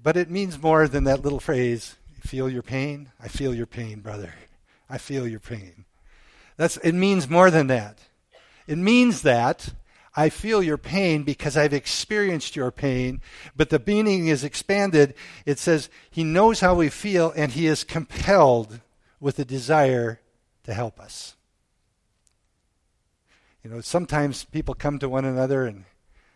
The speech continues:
they say, "Hey, I feel your pain, brother." And I go, "Good, that's good. I'm glad you feel it. Help me."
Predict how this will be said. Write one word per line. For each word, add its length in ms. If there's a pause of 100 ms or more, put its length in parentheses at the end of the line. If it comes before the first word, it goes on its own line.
(140)
they 60
say, 140
"Hey, 260
I 40
feel 240
your 120
pain, 280
brother." 240
And 80
I 60
go, 120
"Good, 260
that's 220
good. 180
I'm 120
glad 240
you 80
feel 300
it. 100
Help 240
me." 180